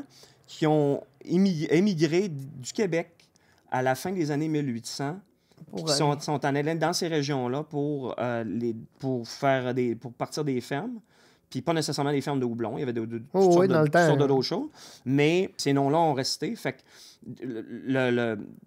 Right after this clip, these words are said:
Speaker 1: sais, on, on pourrait parler un petit peu de, de breeding tantôt, puis de, de, de, de, de, de, de nouveau, création de nouveaux houblons, mais, euh, le créateur du Mosaïque,
Speaker 2: Ouais.
Speaker 1: euh, puis du Simcoe, c'est Jason Perrault, c'est Jason Perrault. Puis c'est un des
Speaker 2: Perrault.
Speaker 1: propriétaires aussi de Yakima Chief.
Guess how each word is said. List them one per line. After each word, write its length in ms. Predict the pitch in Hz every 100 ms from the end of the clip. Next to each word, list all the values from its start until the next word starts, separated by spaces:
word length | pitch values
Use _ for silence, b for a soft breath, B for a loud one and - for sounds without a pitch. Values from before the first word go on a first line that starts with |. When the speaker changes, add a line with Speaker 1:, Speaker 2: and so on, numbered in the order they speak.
| - -
Speaker 1:
sais, 140 | -
on, 200 | 143 123
on 40 | 113
pourrait 160 | 135
parler 200 | 147 139
un 60 | 170
petit 120 | 139
peu 100 | 165
de, 140 | 151 120
de 100 | 113
breeding 460 | 117 123 127 175
tantôt, 340 | 143 113 110 160
puis 120 | 127
de, 100 | 110
de, 140 | 110
de, 180 | 107 107
de, 260 | 104 104 101
de, 160 | 95
de, 160 | 92 101
de 160 | 92 90 -
nouveau, 240 | 110 117
création 380 | 107 131 113 156
de 40 | 131
nouveaux 200 | 120 117
houblons, 280 | 117 180
mais, 280 | 214 156 190 - b b b -
euh, 460 | 117 113 110 107 - - _
le 100 | 127
créateur 460 | 123 123 117 143 170
du 100 | 147
Mosaïque, 640 | 127 117 113 120 - _ _ -
Speaker 2:
Ouais. 160 | 165 -
Speaker 1:
euh, 140 | 110 107
puis 100 | 117
du 100 | 113
Simcoe, 500 | - 131 110 143 185
c'est 240 | 190 131 117
Jason 380 | 127 120 147 139
Perrault, 460 | 139 120 120 247 _
c'est 220 | - 117 110
Jason 300 | 113 127 131
Perrault. 540 | 117 110 135 127 - _ - _ B B B B B
Puis 180 | - 165
c'est 380 | 165 - 147 151 -
un 60 |
des 60 | 147
Speaker 2:
Perrault. 120 | 139
Speaker 1:
propriétaires 420 | 135 151 143 165 156
aussi 200 | 135 151
de 60 |
Yakima 320 | 135 120 123 107
Chief. 420 | - 269 254